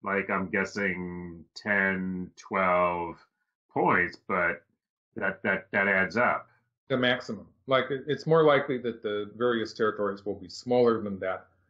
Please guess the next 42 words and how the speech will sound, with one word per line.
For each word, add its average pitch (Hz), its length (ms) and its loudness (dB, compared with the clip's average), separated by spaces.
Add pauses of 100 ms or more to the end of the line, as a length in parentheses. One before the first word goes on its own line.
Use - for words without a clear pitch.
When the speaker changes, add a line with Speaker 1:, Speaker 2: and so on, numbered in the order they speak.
(140)
Speaker 2:
but 113 200 -2
they, 117 280 4
they 131 120 2
will 120 200 6
add 117 160 4
up. - 340 2 (600)
And 127 120 -2
the 127 60 2
point 156 260 4
is 139 180 2
that 123 160 0 (220)
while 156 180 6
black 151 260 4
has 135 320 2
some 123 120 -10
territory 120 440 0
here, 170 460 4 (400)
some 117 180 -8
territory 123 560 4
here, 143 440 4 (280)
uh, 127 120 0 (600)
black 135 200 4
has 120 180 4
more 131 160 2
territory 139 460 6
at 139 180 -2
the 135 80 -2
time 135 140 2
being, 139 260 -2 (880)
nice 123 320 0
territory 117 360 4
here. 131 320 2 (580)
These 170 240 4
are 147 120 8
all 165 120 6
territories 131 680 4
that 117 160 2
are 113 100 4
not 131 300 2
going 120 280 0
to 113 60 -8
expand. 98 480 -6